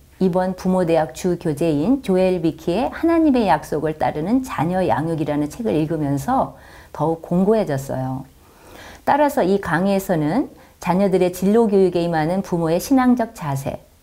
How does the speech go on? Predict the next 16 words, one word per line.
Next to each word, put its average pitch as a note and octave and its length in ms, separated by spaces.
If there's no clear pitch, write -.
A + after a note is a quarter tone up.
진로 A3 360
교육의 F3 360
개념과 D3+ 480
초등생 C4 480
진로 F3 300
교육에 D3+ 300
대한 D3 280
편견, B3 580
신앙 D4+ 380
교육을 G3+ 340
통한 F#3+ 300
초등생 B3+ 460
자녀 F3 340
중심 E3+ 280
진로 F3+ 360
교육을 D#3 680